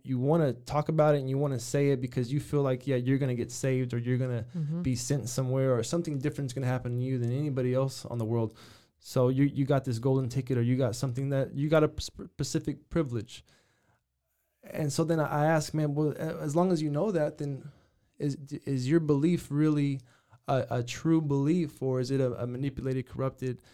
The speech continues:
Speaker 1: uh, coming from the devil sort of thing? 'Cause I'll, I'll never, you know, not listen to this advice, but I, I mean, it's just advice. And so I look at the truth of it. When you hear the devil's the greatest manipulator,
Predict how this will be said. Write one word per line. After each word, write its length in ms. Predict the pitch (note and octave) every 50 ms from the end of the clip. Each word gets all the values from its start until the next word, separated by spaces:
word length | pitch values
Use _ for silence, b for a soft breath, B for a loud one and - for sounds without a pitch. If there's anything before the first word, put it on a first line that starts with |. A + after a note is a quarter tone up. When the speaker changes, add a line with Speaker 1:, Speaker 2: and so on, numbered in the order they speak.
| B B B B B B
Speaker 1:
uh, 180 | - - - - -
coming 240 | - C3 B2+ B2+ B2
from 160 | A#2+ - B2+
the 80 | A#2+ A2+
devil 380 | A2+ A2+ B2 C3 C3 C3 B2+ A#2+
sort 220 | - - B2+ B2
of 100 | A#2+ A#2+
thing? 220 | B2 B2+ B2 B2 B2
'Cause 260 | B2 A#2 A2 A2+ - b b b b b -
I'll, 120 | C3 C#3
I'll 180 | - C#3 D3+ D3+
never, 480 | C#3+ D3 E3 D3 D3 C#3+ C3+ A#2 - - - - - -
you 60 | -
know, 200 | B2+ A2+ G2+ G#2+ - - - - A#2+
not 320 | C#3 C#3+ C#3+ C3 - - - - _ _ _ _ _ -
listen 460 | - - B2+ C#3 E3 - - D3 C#3
to 80 | A#2+ A#2+
this 360 | B2 B2+ A#2+ B2 - - - - - -
advice, 460 | C3 B2+ A2+ A#2+ D3+ F3 F3 - -
but 120 | - C#3+
I, 200 | C3+ C#3 D3 -
I 40 | C#3
mean, 120 | C3 C3+ C3+
it's 100 | B2+ -
just 200 | E3 D3+ - B2+
advice. 360 | B2 C3+ C#3 D#3+ F3 - -
And 140 | D3 C3 A#2
so 280 | - C#3+ C#3 C3+ C3 A#2 - -
I 80 | C3 C#3
look 160 | D3+ D3+ -
at 80 | C#3+
the 60 | A#2+ A#2+
truth 280 | - - F3+ F#3 F3+ D#3
of 120 | C3 B2+
it. 140 | C3+ A#2+ B2+ B2 B2 B2
When 200 | C#3 C3+ B2 B2 -
you 260 | B2+ C3 C#3 D3+ E3
hear 220 | C3+ C3+ D#3+ D3+
the 80 | C3+ B2
devil's 360 | B2+ C3 C#3+ D3 C#3+ C3+ A#2+ A#2+
the 80 | C3
greatest 360 | A#2+ C3+ C3 B2+ B2+ A#2+ -
manipulator, 640 | A#2+ A#2+ B2 C3 B2+ - A#2+ A#2 A2+ G#2+ G2+ - A#2